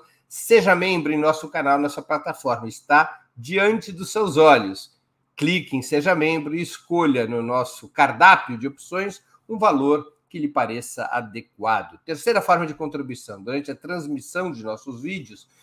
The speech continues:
você poderá contribuir com o Super Chat ou Super Sticker. Se colaborar com o Super Chat nos programas ao vivo, sua pergunta poderá ser lida e respondida por nossos convidados. Quarta forma de contribuição.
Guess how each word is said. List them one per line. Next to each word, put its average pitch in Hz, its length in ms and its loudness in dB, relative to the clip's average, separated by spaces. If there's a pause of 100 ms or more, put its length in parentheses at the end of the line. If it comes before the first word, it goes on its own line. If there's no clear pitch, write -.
(220)
você 156 260 -4
poderá 156 360 2
contribuir 147 580 -6
com 131 160 -6
o - 40 -12
Super 196 420 -10
Chat 151 600 -4
ou 147 200 -2
Super 139 400 -10
Sticker. 127 720 -6 (320)
Se - 160 -6
colaborar 147 600 4
com 120 100 -14
o 120 40 -12
Super 151 340 -10
Chat 190 440 -4
nos 123 200 -10
programas 110 560 -8
ao 156 160 2
vivo, 190 420 -4 (280)
sua 208 280 -4
pergunta 147 720 -2
poderá 113 400 -6
ser 160 280 -6
lida 139 260 0
e - 20 0
respondida 120 800 -8
por 120 200 -14
nossos 104 300 -16
convidados. 131 760 2 (320)
Quarta 143 340 -2
forma 117 400 -4
de 107 80 -18
contribuição. 131 800 -2